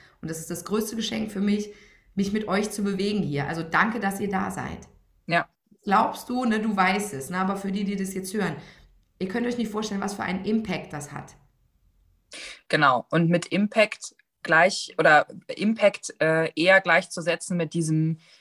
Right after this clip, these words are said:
Speaker 2: Selbstbewusstsein, in Anführungsstrichen, nicht zu überlegen, das ist hier irgendwie, das ist hier eine One-Man-Show und ich bin so sup-, super selbstbewusst, sondern tatsächlich zu überlegen, ich bin mir meiner selbst bewusst und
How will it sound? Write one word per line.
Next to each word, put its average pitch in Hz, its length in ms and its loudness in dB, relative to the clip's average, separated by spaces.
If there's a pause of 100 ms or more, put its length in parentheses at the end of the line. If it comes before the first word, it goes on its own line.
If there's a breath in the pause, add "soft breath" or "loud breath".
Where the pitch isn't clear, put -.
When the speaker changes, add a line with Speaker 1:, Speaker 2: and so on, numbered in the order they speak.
(160 soft breath)
Speaker 2:
Selbstbewusstsein, 185 1800 2
in 180 160 0
Anführungsstrichen, 208 760 0
nicht 208 200 0
zu 214 100 0
überlegen, 180 340 4
das 165 180 4
ist 175 140 -6
hier 175 160 4
irgendwie, 165 560 -2 (240 loud breath)
das 151 160 4
ist 180 100 -4
hier 202 100 4
eine 196 120 4
One-Man-Show 190 760 6
und 170 80 4
ich - 100 -8
bin 185 120 -2
so 180 80 -2
sup-, 180 220 -2 (180)
super 190 340 2
selbstbewusst, 180 680 2
sondern 165 220 4
tatsächlich 185 540 0
zu 185 120 -2
überlegen, 185 520 0 (260 soft breath)
ich - 220 -2
bin 240 180 6
mir 196 160 10
meiner 180 340 6
selbst 180 340 4
bewusst 175 420 -4
und 180 100 2